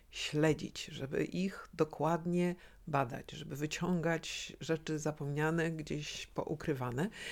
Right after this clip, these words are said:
A ja chcę cię tutaj zapytać właśnie tak szczególarsko, czy Sosnkowski w jakiś sposób szczególny był związany ze Śródmieściem?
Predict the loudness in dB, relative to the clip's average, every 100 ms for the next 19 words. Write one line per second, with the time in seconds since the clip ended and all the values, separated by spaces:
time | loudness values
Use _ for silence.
0 | -8 -10 -12 -2 0 2 2 0 0 -2
1 | 0 0 -2 0 2 2 0 -2 -2 0
2 | 0 0 -2 -2 -4 -2 -2 -4 -4 -2
3 | 2 4 2 2 -2 -4 -8 -12 -18 -18
4 | -18 -14 -2 4 4 4 -8 -8 -6 -4
5 | -2 -2 -4 -6 -6 2 2 2 -2 -6
6 | -2 -2 -2 -4 -6 -6 0 2 4 2
7 | 2 2 2 0 -2 2 2 2 0 0
8 | 0 -2 -2 0 -2 -2 -4 -4 -8 -10